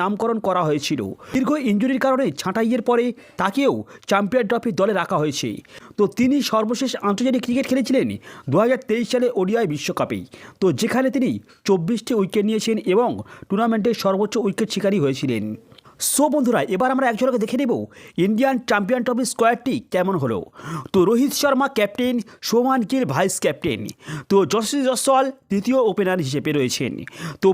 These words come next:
বিরাট কোহলি, শ্রেয়াস আয়ার, কে এল রাহুল, ঋষভ পান্ত, তো অলরাউন্ডার হিসেবে রয়েছেন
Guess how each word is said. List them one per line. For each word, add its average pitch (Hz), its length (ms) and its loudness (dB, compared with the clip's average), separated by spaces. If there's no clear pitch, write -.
বিরাট 262 320 2
কোহলি, 254 340 2
শ্রেয়াস 226 320 0
আয়ার, 226 240 2
কে 196 200 2
এল 254 80 0
রাহুল, 233 260 2
ঋষভ 254 240 0
পান্ত, 226 260 2
তো 185 60 2
অলরাউন্ডার 254 360 2
হিসেবে 254 200 0
রয়েছেন 247 340 0